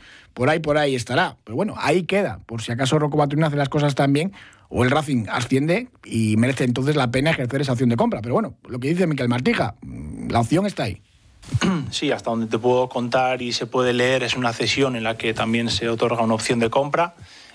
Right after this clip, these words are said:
Speaker 2: Eh, soy fan número uno de las opciones de compra, ¿vale? Opción, no obligación,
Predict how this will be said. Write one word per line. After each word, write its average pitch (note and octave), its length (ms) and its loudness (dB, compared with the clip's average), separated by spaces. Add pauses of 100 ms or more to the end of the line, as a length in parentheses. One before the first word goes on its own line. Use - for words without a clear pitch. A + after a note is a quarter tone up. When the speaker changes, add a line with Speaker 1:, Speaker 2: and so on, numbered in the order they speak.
(120)
Speaker 2:
Eh, A2+ 680 0 (840)
soy C3+ 480 0 (100)
fan C#3 340 0
número B2+ 280 0
uno C3 200 0
de A#2+ 60 2
las A2 160 -2
opciones A#2+ 300 -2
de A2 100 0
compra, B2+ 380 -2 (440)
¿vale? C#3 280 -2 (420)
Opción, D3+ 520 0
no C#3 100 2
obligación, B2 720 0